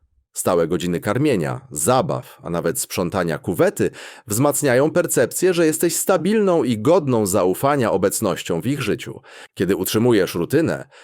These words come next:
twój kot widzi cię jako konsekwentnego dostawcę ich podstawowych i emocjonalnych potrzeb. Wiedzą, czego się spodziewać, a to redukuje stres i lęk. Wyobraź sobie spokój wynikający z wiedzy, że jedzenie zawsze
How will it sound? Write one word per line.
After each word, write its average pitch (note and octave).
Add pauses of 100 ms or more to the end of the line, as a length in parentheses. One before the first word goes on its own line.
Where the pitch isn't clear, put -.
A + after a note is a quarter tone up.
(100)
twój D#3
kot D3+
widzi B2+
cię F#3+
jako E3+
konsekwentnego E3+
dostawcę A2+
ich D3
podstawowych C#3
i D#3+
emocjonalnych D#3
potrzeb. - (420)
Wiedzą, F2+
czego F2
się F2
spodziewać, F#2+ (260)
a C3
to C3+
redukuje F3
stres F#2+
i D#3
lęk. E2 (440)
Wyobraź C#3+
sobie F#2+
spokój B2+
wynikający F#2+
z D#2+
wiedzy, F#2+ (200)
że G2+
jedzenie G2+
zawsze G2+